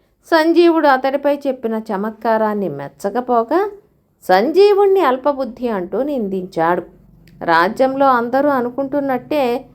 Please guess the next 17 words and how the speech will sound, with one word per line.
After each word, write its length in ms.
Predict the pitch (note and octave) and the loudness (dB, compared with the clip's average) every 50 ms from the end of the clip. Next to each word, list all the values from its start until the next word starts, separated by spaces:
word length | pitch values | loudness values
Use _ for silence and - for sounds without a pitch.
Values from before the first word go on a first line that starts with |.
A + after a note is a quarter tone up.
| - - _ _ - | -20 -20 _ _ -2
సంజీవుడు 720 | - C4+ A#3+ C4 D#4+ E4+ E4+ F#4 G4 G4+ F#4+ G4 F#4+ F#4 | 0 2 2 2 2 4 4 4 4 6 4 2 2 2
కూడా 400 | F#4 F4 D#4+ D4 C#4+ C4+ C4+ B3+ | 2 0 0 2 2 2 2 2
రాజు 440 | G#3 F#3 D3+ D#3 G3+ A#3+ B3 C4 | 0 0 0 0 -2 -2 -2 -2
నిష్పక్షపాతి 1040 | A#3 F#3+ D#3 D#3 - - _ - B3+ C4 - - C#4 B3+ B3+ A#3 A3 G#3+ G#3+ G3+ F#3+ | -4 -2 -4 -6 -10 -10 _ -8 -8 -8 -6 -6 -6 -4 -2 -4 -4 -4 -6 -6 -4
అని, 380 | E3+ E3+ F#3 C4 E4+ G4 G4+ - - - _ _ _ _ _ _ _ | -4 -4 -2 -2 -2 -2 -4 -6 -12 -20 _ _ _ _ _ _ _
సహనశీలుడని 1080 | - D4 D4 D#4+ F4 F#4 F#4 F#4 F4 F4 - D#4 C#4 B3+ A#3+ A3 A3 F#3 F3+ F#3 G3+ | 2 2 4 4 4 2 2 2 0 -2 -4 -2 0 0 0 0 0 0 -2 -2 -6
భావిస్తూ 720 | G#3 - - E3 D3+ D#3 F3+ A#3+ B3+ - - - C4 B3 A3+ | -8 -8 -8 -8 -6 -6 -6 -8 -10 -12 -10 -8 -6 -6 -6
వచ్చాడు. 460 | G3 F#3+ - - F3 E3 - F4 - - - - _ _ _ _ _ _ _ - | -6 -8 -6 -4 -2 -2 -2 -2 -2 -6 -8 -14 _ _ _ _ _ _ _ -6
అలా 280 | D#3 D#3 E3 F3+ G3 | -2 0 2 2 0
కాక 360 | G3 G3+ G#3+ G#3+ B3 B3+ - | 2 0 0 0 0 0 2
ఆయనలో 680 | D#4 C4+ G#3+ D3+ D#3 F3 G#3+ C#4+ D#4+ E4+ E4+ F4 F4 F4 | 2 2 2 2 2 0 0 0 2 2 4 4 4 2
కూడా 500 | E4+ E4+ D4 D4 D4 D4 C#4+ C4+ B3 C4 B3+ - _ _ _ | 2 0 0 0 0 0 0 0 -2 -4 -8 -14 _ _ _
కొన్నైనా 800 | - D#4 D#4 E4+ F4+ F#4+ G4 F#4+ F#4 F4 D#4+ D#4 C#4+ C#4+ C4 - - - _ _ _ _ _ - | -2 0 2 2 2 2 2 2 2 2 2 0 0 0 -2 -4 -10 -18 _ _ _ _ _ -2
అతి 260 | - C4+ C#4+ D#4 E4 | 0 0 2 2 -2
సామాన్యమైన 920 | E4 E4 C#4+ C4+ B3+ B3 B3 B3 A#3+ A#3 A#3+ A#3+ A#3 A3+ G#3+ G#3 G3+ G3+ F3+ | -2 0 0 2 2 2 2 0 0 0 -2 -2 -2 -2 -2 -2 -2 -2 -2
లక్షణాలున్నాయని 1120 | D#3 D3+ E3 D#3+ - - A#3+ A#3+ B3 A#3 A3+ A3 G#3+ G3 F#3+ F#3+ G3 G#3 G#3+ G#3+ G#3+ G3+ F3 | -4 -4 -6 -8 -8 -6 -4 -4 -2 -2 -2 -2 -2 -2 -2 -2 -2 -2 -2 -2 -2 -2 -4
బయటపడగానే 1040 | F#3+ E3 D3+ C#3+ - - C4 C4 B3+ A#3 A3+ A3 A3 G#3 G#3 G#3+ B3 D4+ F#4 A4+ | -4 -4 -6 -6 -4 -6 -6 -4 -4 -4 -4 -2 -4 -4 -4 -2 -2 -2 -2 -4